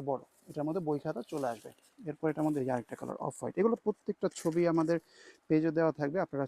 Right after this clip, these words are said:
ছবিগুলো অবশ্যই ভিজিট করে দেখবেন। এই দেখেন এরকম আরও ক্লাসিকের অনেক কালেকশন দেখতে পেজটা ভিজিট করবেন, না গেলে কিন্তু অনেক সুন্দর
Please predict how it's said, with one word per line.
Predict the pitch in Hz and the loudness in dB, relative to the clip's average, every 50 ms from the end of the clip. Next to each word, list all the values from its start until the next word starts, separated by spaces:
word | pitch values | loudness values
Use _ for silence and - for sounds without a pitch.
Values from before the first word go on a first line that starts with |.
| - | -4
ছবিগুলো | - 139 139 135 139 135 135 131 | -2 -2 0 0 2 2 0 0
অবশ্যই | 135 123 - 135 131 | -2 -4 -6 -6 -4
ভিজিট | 143 156 170 165 - 175 | -2 -2 -2 -2 0 0
করে | 165 160 156 156 | 0 0 2 0
দেখবেন। | 156 151 170 240 262 _ _ _ _ _ _ _ - | 0 0 0 -2 -2 _ _ _ _ _ _ _ -12
এই | 156 139 | -10 -10
দেখেন | 131 - - - - _ _ _ _ _ _ - | -10 -10 -10 -12 -12 _ _ _ _ _ _ 0
এরকম | 170 180 180 - 185 - - _ - 170 | 0 0 0 0 -2 -2 -2 _ 0 2
আরও | 180 190 208 220 208 - | 2 2 2 0 -2 -2
ক্লাসিকের | 165 151 147 139 - - 160 151 - 165 165 165 - - 165 | -2 -2 -2 -2 -2 -4 -8 -6 -4 -2 -4 -4 -4 -4 -2
অনেক | 156 165 175 160 - | -2 0 0 -2 -2
কালেকশন | 165 147 147 139 - - 156 151 147 | -4 -4 -4 -4 -4 -4 -4 -2 -2
দেখতে | 147 - - 160 139 - | -4 -4 -6 -8 -6 -2
পেজটা | 160 147 135 - - 147 135 | -2 -2 -2 -2 -6 -4 -2
ভিজিট | 147 147 151 160 - - | -2 0 0 -2 -2 0
করবেন, | 165 156 135 139 127 127 | 0 0 0 0 0 2
না | 139 139 147 | 2 2 2
গেলে | 147 147 156 - - | 2 2 0 2 4
কিন্তু | 156 156 - - 170 170 175 175 _ _ - - - _ _ - 190 185 | 2 2 2 2 2 2 2 2 _ _ -20 -20 -20 _ _ 2 4 4
অনেক | 196 202 202 175 - _ - - | 4 4 2 0 -2 _ -10 -4
সুন্দর | - 208 220 214 | 0 0 2 2